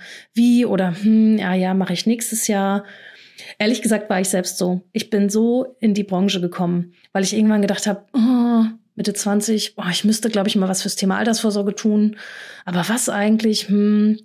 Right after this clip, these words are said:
ach, kann ja nicht so schwer sein, ich informiere mich mal. Da hab ich probiert. Äh, damals gab's noch nicht so gute Blogs und Podcasts wie unseren. Bin also quasi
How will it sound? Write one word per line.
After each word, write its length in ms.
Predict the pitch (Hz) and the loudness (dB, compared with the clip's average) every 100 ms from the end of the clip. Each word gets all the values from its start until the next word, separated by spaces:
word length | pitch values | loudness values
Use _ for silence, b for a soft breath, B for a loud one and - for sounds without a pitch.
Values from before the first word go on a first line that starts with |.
| - | -6
ach, 200 | 185 - | -6 -2
kann 140 | 196 | 0
ja 60 | 185 | 0
nicht 120 | 185 | 0
so 80 | 175 | -2
schwer 240 | - 220 | -2 0
sein, 160 | 220 196 | 2 0
ich 100 | 196 | -2
informiere 380 | 185 175 208 | -2 0 2
mich 160 | 262 254 | 0 0
mal. 340 | 240 240 254 | 0 0 -2
Da 300 | 254 180 175 | -2 -4 -2
hab 160 | 175 175 | -4 -4
ich 260 | 180 - _ | -6 -8 _
probiert. 480 | - 175 226 320 - B B B B _ | -4 0 0 -2 -8 B B B B _
Äh, 300 | 214 190 180 | -4 -2 -2
damals 340 | 175 170 170 | -2 -2 -2
gab's 220 | - 160 180 | -4 -4 -2
noch 60 | |
nicht 160 | 175 170 | -2 -2
so 100 | 175 | -6
gute 380 | 175 175 165 156 _ _ _ _ _ _ - - | -4 -4 -4 -4 _ _ _ _ _ _ -20 -4
Blogs 440 | 226 247 254 254 | 0 2 0 0
und 180 | 254 220 | 0 0
Podcasts 640 | - 226 - 220 214 - - | -2 -2 0 2 0 -4 -4
wie 100 | 202 | 0
unseren. 540 | 214 196 175 220 349 B B B B B _ _ - | 0 0 2 0 -2 B B B B B _ _ -18
Bin 280 | 202 220 | -2 -2
also 260 | 220 190 202 | 0 0 -2
quasi 460 | 196 190 185 185 | -2 -2 -2 -4